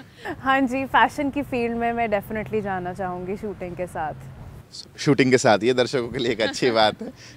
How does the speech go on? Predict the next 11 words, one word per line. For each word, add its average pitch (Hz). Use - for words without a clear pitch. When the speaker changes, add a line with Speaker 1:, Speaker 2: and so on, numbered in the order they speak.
Speaker 2:
कि 113
शूटिंग 131
के 123
साथ 110
गौरी 107
जाना 95
चाहेंगे 92
उधर। 107
ऐसा 107
नहीं 110
है 107